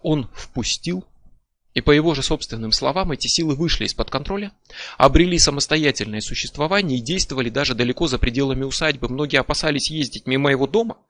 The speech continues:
потому что видели там странные вещи. Например, по дороге могла катиться отрубленная голова давно казненного шотландского мятежника. Нереальное, как видение, но она там была.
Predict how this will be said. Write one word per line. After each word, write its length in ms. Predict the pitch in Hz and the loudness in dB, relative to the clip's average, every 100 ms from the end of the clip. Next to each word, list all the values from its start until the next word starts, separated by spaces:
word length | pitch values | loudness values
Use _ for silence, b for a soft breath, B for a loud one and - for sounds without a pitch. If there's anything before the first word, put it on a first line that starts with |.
| B B B - | B B B -4
потому 260 | - 156 | -2 -2
что 420 | 180 - 151 143 135 | -2 2 2 2 2
видели 340 | 196 180 156 | 0 0 -2
там 160 | 127 120 | -2 -2
странные 420 | - 139 143 151 | 2 2 2 2
вещи. 320 | 156 131 - | 2 4 2
Например, 460 | 113 - 165 190 - B - | 0 -2 0 -2 -4 B -2
по 100 | 127 | 0
дороге 300 | 147 185 156 | 2 2 2
могла 320 | 120 123 156 | 0 2 2
катиться 520 | 123 - 180 - 117 - - | 2 -4 -4 -4 -6 -10 -6
отрубленная 560 | 123 170 156 117 110 | 0 2 2 0 -4
голова 400 | 110 123 139 202 | -2 -2 0 -2
давно 420 | 180 180 156 175 - _ | -2 -2 -2 -6 -8 _
казненного 480 | 120 113 160 160 120 | -8 -4 -4 -4 -4
шотландского 680 | 120 - 131 127 123 117 110 | -4 -2 -4 -4 -6 -4 -4
мятежника. 540 | 120 139 117 90 - _ _ _ _ _ _ _ _ _ _ _ _ B B - | -4 -2 -2 -6 -14 _ _ _ _ _ _ _ _ _ _ _ _ B B 4
Нереальное, 720 | 190 226 214 123 95 92 - | 6 8 6 2 -4 -12 -2
как 160 | - 147 | 0 2
видение, 840 | 165 165 185 190 117 98 92 98 - _ _ _ | 0 2 4 4 4 -2 -4 -8 -10 _ _ _
но 100 | 120 | -4
она 160 | 110 107 | -2 -2
там 180 | 104 110 | -2 -4
была. 220 | 139 107 | -6 -8